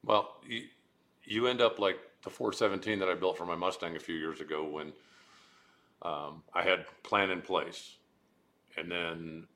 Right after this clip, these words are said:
a set of nascar cylinder heads fell out of the sky, and I thought, "Whoo, let's start a new plan." And by the time it was done, um, I don't think I used anything that I had before. Uh, it, uh,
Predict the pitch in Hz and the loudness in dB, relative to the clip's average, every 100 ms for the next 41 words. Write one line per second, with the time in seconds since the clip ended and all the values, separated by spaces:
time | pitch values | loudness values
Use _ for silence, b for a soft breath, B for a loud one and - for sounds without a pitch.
0 | - 78 80 76 104 92 80 92 95 - | -4 -2 -2 0 2 2 4 4 2 2
1 | 87 - 101 90 78 78 76 - 87 80 | 0 2 0 2 2 0 -2 0 2 2
2 | 78 80 - 80 69 82 - _ - - | 0 -4 -2 0 0 -4 -12 _ -20 -20
3 | _ _ _ _ - 87 80 80 76 76 | _ _ _ _ -8 -4 -2 -2 -2 -2
4 | 78 - 76 - 202 254 175 78 - - | -2 0 0 0 -2 -2 -2 -6 -10 -18
5 | _ _ _ _ - 117 - 107 95 95 | _ _ _ _ -6 -4 0 0 0 -4
6 | 113 120 - _ _ _ - - _ _ | -4 -6 -8 _ _ _ -20 -20 _ _
7 | - 87 82 80 82 80 80 78 - 90 | -6 -2 0 -2 -4 -6 -8 -12 -2 0
8 | 80 - 104 90 85 80 - 95 98 80 | 2 2 0 0 -4 -6 -2 2 2 2
9 | 80 85 - _ 82 80 78 78 76 76 | -4 -10 -16 _ -6 -4 -2 -4 -6 -10
10 | 76 73 - 123 175 165 160 151 165 170 | -12 -14 -8 -6 -4 -2 -2 -2 -4 -2
11 | 92 78 76 76 - - 73 71 - - | -4 -4 -4 -6 -10 -10 -8 -8 -10 -20
12 | 76 - - - - - - - | -20 -8 -4 -2 -2 -2 -2 -4